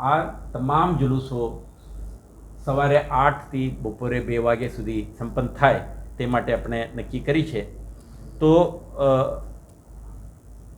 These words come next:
આજની તારીખે આપણે લગભગ ચારેક, અ, જુલુસ, અ, રદ પણ થયા છે.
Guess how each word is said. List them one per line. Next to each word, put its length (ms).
આજની 260
તારીખે 400
આપણે 240
લગભગ 440
ચારેક, 460
અ, 440
જુલુસ, 520
અ, 880
રદ 280
પણ 180
થયા 300
છે. 260